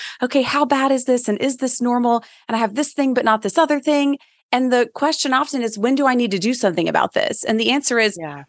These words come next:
Speaker 1: when you decide it's interrupting your life enough that you want to. <laughs>
Speaker 2: Right.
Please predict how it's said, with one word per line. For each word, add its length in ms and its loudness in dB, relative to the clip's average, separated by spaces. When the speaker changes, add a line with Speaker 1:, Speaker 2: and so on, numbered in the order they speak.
Speaker 1:
when 300 2
you 140 2
decide 680 4
it's 180 0
interrupting 500 2
your 140 2
life 320 2
enough 320 2
that 100 2
you 120 0
want 260 2
to. 340 2
<laughs> 20 -20
Speaker 2:
Right. 480 -8